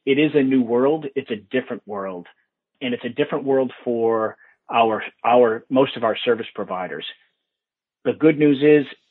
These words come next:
it's not new technology. It's not even, we're not even on the cutting edge of kind of the technology. We're just kinda adopting the technology to our solution and our,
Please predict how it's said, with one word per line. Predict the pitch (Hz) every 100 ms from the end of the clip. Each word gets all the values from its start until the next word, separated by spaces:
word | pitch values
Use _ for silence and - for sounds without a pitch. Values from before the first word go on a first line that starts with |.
| _ -
it's | - -
not | 233 -
new | 127 120
technology. | - 110 107 101 135 143 104 - - _ _ _ -
It's | 113 -
not | 113 127 151
even, | 127 127 120 113 127
we're | 139
not | 175 139
even | 120
on | 120
the | 104
cutting | - 147 139 123
edge | 123 117
of | 117 -
kind | 120 113
of |
the | 101 -
technology. | 113 - 107 120 123 104 104
We're | 131
just | 143 160 -
kinda | 123 113 104 -
adopting | - - 117 135 127 117
the | 107
technology | 117 - 107 104 101 107 101 _ -
to | 117 107
our | 104 117 117 107 101 - _ - -
solution | 131 131 131 120
and | 113
our, | 110